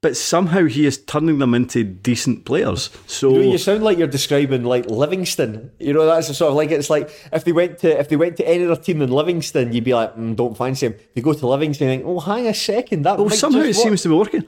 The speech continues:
Speaker 1: Like, see when they brought in Grant Gillespie, I'm like,
Speaker 2: Yeah,
Speaker 1: "No,
Speaker 2: yeah,
Speaker 1: right,
Speaker 2: yeah.
Speaker 1: he's rubbish."
Speaker 2: Mm-hmm.
Speaker 1: Like, he was not good at Championship. He, he didn't really stick out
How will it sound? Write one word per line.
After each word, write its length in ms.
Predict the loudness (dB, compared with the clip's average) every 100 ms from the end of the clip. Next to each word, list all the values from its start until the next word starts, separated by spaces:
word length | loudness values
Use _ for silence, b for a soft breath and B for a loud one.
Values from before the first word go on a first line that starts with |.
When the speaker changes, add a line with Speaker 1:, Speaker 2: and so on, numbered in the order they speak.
| _
Speaker 1:
Like, 140 | -4
see 140 | -2 0
when 100 | 2
they 80 | 0
brought 220 | 0 0
in 120 | 0 0
Grant 280 | 0 0
Gillespie, 400 | 0 0 0 0
I'm 120 | 0 0
like, 320 | -2 -6 -16 _
Speaker 2:
Yeah, 400 | 2 4 4 4
Speaker 1:
"No, 80 | 2
Speaker 2:
yeah, 180 | 2 4
Speaker 1:
right, 160 | 4
Speaker 2:
yeah. 60 | 4
Speaker 1:
he's 160 | 2 0
rubbish." 400 | 0 -2 -4 -14 _ -4
Speaker 2:
Mm-hmm. 200 | 0 0
Speaker 1:
Like, 140 | 0
he 140 | 0 0
was 140 | 2
not 280 | 2 2 2
good 180 | 0 2
at 160 | -2 -2
Championship. 580 | -2 0 0 -2 -2
He, 360 | -2 0 0 0
he 140 | -2 -4
didn't 440 | -4 -2 -2 0
really 160 | -2 -2
stick 240 | -2 -2
out 200 | 0 -2